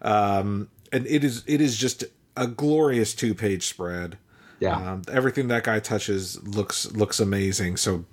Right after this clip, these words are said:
Speaker 1: you know, beautiful, beautiful colors. Um, we're flashing back there to further uncover the mystery of what happened, uh, with Lois and John. And,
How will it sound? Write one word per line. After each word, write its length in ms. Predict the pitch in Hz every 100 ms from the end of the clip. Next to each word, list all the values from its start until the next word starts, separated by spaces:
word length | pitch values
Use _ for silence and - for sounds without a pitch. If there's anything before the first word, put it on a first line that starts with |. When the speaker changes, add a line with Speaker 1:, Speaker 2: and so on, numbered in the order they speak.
| 113
Speaker 1:
you 140 | 101
know, 80 | 92
beautiful, 540 | 90 147 165 143 - 101
beautiful 440 | 90 117 101 98
colors. 640 | - 123 113 110 107 - - - - - -
Um, 380 | 101 95 92
we're 120 | 107 104
flashing 640 | - 143 139 135 139 123
back 300 | 120 110 -
there 200 | 107 104
to 220 | - 107
further 400 | - 147 147 135
uncover 460 | 117 113 127 110 104
the 80 |
mystery 640 | 107 113 - 110 110 107 104 - - -
of 180 | - 95
what 180 | 104 110
happened, 500 | 110 107 117 107 101 - -
uh, 180 | 101
with 220 | 101 104 110
Lois 340 | 113 113 110
and 140 | 113
John. 380 | 104 107 104 107 - - 135 139
And, 320 | 135 131